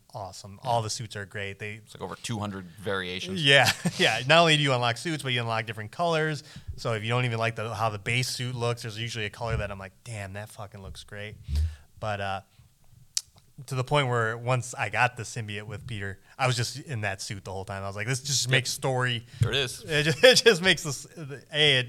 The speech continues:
Speaker 1: it matches all the moves you're doing with the symbiote powers, but also just makes story sense that that would be the
Speaker 2: Yeah.
Speaker 1: suit you'd have on the whole time. Um, so.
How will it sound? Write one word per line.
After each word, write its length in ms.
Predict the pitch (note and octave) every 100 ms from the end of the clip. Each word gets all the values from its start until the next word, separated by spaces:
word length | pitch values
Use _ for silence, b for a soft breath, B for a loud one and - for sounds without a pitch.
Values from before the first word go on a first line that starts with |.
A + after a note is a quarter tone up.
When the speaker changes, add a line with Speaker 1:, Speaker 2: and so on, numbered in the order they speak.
| C3
Speaker 1:
it 80 | B2+
matches 300 | B2 A#2+ A#2
all 120 | A2
the 80 | G2+
moves 240 | A#2 A#2+
you're 80 | G#2+
doing 300 | G#2 G2+ G2+
with 80 | F#2+
the 80 | G#2
symbiote 380 | - A#2+ G#2 F#2
powers, 420 | G2 G2 G2+ - B B -
but 80 | A2+
also 200 | G#2+ A2
just 180 | G#2 G#2
makes 240 | G2+ -
story 380 | - A#2+ G#2 G2
sense 340 | - F#2+ F#2 -
that 280 | G2 G2 G#2
that 140 | A2
would 100 | G2+
be 60 | G2+
the 120 | F#2
Speaker 2:
Yeah. 100 | G#2+
Speaker 1:
suit 120 | G#2+
you'd 160 | G2+ F#2+
have 160 | F#2+ F#2+
on 220 | F#2 F#2+
the 80 | F#2
whole 180 | F#2+ F#2+
time. 360 | G2 F#2+ F#2+ - b b b b _ -
Um, 300 | G1+ - A2+
so. 260 | - G1+